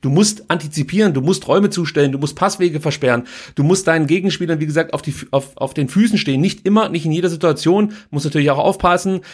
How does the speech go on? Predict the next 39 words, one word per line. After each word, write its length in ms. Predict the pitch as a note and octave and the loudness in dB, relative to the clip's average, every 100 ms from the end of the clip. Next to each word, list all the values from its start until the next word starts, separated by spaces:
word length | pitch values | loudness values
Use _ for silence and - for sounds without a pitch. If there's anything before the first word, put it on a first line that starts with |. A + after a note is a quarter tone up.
| - | -4
dass 160 | C#3 C#3 | -2 -2
sie 80 | C#3 | -4
das 180 | D3 | 0
nicht 320 | D#3 C#3 C3+ - | 0 0 -2 0
ausnutzen, 460 | F3 G3 - - | 2 2 -2 -2
dass 100 | C3+ | -4
sie 60 | C3 | -2
praktisch, 400 | C#3 - C#3 B2 | -4 -4 -4 -2
äh, 420 | B2+ B2 A#2 A#2+ | -2 0 0 -2
äh, 40 | A#2+ - - - - | -4 -10 -20 -20 -4
dir 320 | C3 B2 - _ | 0 0 -2 _
Pressingfallen 600 | F3 F#3+ F#3 - E3 F3+ | -2 0 -2 0 0 -2
stellen. 360 | - E3+ F3+ E3+ - - | 0 0 0 -4 -12 -4
All 180 | D3 E3+ | 0 2
sowas 460 | F3+ F#3 F#3 - - - _ _ _ _ | 2 2 0 -6 -16 -20 _ _ _ _
musst 220 | F3 G#3 G#3 | 0 2 2
du 40 | |
natürlich 320 | E3+ F#3+ E3+ | 0 0 0
mit 240 | D#3+ F#3+ - | -2 -2 -2
einbeziehen, 600 | F3+ A3+ - D#3+ F3+ - | 0 0 -2 -2 -6 -4
aber 140 | C3+ | -2
das 200 | D3+ D3+ | 0 0
setze 220 | F3+ F#3+ | -2 -2
ich 80 | F#3 | -2
einfach 200 | E3+ D#3+ | -2 0
mal 120 | D#3 | 0
voraus. 420 | D3 B2 D3 E3 - - _ _ | 0 0 0 0 -2 -18 _ _
Und 280 | D3 D3 - _ | 0 0 -4 _
ich 140 | - | -2
habe 140 | G3+ G#3 | 0 0
mir 160 | C#3 | 2
wirklich 340 | G3+ B3+ G#3+ - | 0 0 -4 -2
gestern 340 | F#3+ - C#3+ | -2 0 -2
Nacht 480 | E3 A3+ - - - - E3+ | -2 -2 -8 -14 -8 -6 -6
<laughs> 240 | - C#3 - | -8 -8 -6
lange 300 | C#3 A3+ F3 | 0 2 2
Gedanken 340 | C3+ F#3 G3 | 0 -4 -2
darüber 280 | C3+ B2+ B2+ | 0 2 2
gemacht, 320 | B2 C#3 C#3 | 2 0 -2